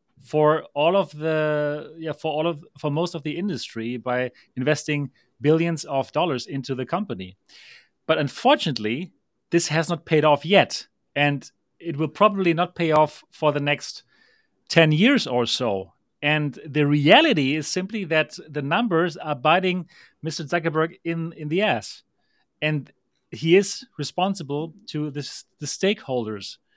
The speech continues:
And he needs to do something, and that is cutting costs. And that's why last year he has, uh, yeah, laid off so many people. And also now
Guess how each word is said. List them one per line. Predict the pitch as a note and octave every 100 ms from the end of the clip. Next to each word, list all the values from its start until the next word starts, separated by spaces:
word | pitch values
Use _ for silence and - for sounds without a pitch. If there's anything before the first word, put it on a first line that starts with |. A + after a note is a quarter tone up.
| _ _ _ -
And | D3+
he | C3 D3+
needs | E3 A#3 -
to | - D#3+ D3 C3 C3 D3+
do | C3+ G#3+
something, | A#3+ C3 A#2+ D3 D3
and | C3+ C3
that | C#3+
is | D#3
cutting | - D3 C#3+ D3
costs. | - C#3+ C3 -
And | A#2+
that's | A2 -
why | C#3 C#3 C#3 - - _
last | B2 C#3 C#3+ C#3+
year | C#3 C#3
he | A2 C3+ C3
has, | B2+ B2+ - -
uh, | C3 A#2+
yeah, | B2 A#2+ A2+
laid | B2+ C3+
off | C3
so | - C3+
many | B2 A#2
people. | D#3+ G#3 A#3+ A3 F3+
And | C#3
also | C#3 D#3+ D3+
now | B2+ B2 D3+